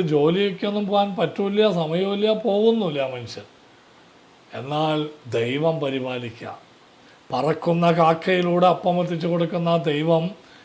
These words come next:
ആ കുടുംബത്തെ ഇന്ന് പരിപാലിച്ചുകൊണ്ടിരിക്കുക. ഞാൻ കണ്ടത് അവർക്ക് ഒരു ടെൻഷനുമില്ല. അവർ ദൈവത്തിൽ ആശ്രയിക്കുന്നുണ്ട്, പ്രിയപ്പെട്ടവരെ, ദൈവത്തിൽ ശരണം വയ്ക്കുന്നുണ്ട്. അതുകൊണ്ട് കർത്താവ്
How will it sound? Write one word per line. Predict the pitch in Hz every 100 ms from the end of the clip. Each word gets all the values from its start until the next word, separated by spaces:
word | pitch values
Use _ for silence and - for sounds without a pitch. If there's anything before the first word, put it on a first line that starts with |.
| -
ആ | - 139 -
കുടുംബത്തെ | 143 147 160 175
ഇന്ന് | 165 165
പരിപാലിച്ചുകൊണ്ടിരിക്കുക. | 160 156 170 165 170 165 151 143 113 - - - - 117
ഞാൻ | 139 196 170
കണ്ടത് | 143 139 143 139
അവർക്ക് | 131 131 143 131
ഒരു | 135
ടെൻഷനുമില്ല. | 131 120 - 120 104 95 - - - - -
അവർ | 156 175
ദൈവത്തിൽ | 170 180 180 185
ആശ്രയിക്കുന്നുണ്ട്, | 165 165 196 190 180 165 123 117
പ്രിയപ്പെട്ടവരെ, | 113 110 107 104 98 90 - - - - -
ദൈവത്തിൽ | 139 165 170 202
ശരണം | 185 151 139 180 190
വയ്ക്കുന്നുണ്ട്. | 170 170 160 160 156
അതുകൊണ്ട് | 156 175 175 151
കർത്താവ് | 135 160 165 185